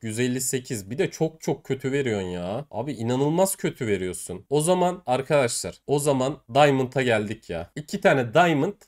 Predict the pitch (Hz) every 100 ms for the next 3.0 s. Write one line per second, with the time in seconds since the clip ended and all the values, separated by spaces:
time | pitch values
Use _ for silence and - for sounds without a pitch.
0 | _ 160 175 170 175 160 139 135 123 123
1 | 107 95 98 - 151 143 - 143 131 117
2 | 104 - - - 185 170 156 113 95 107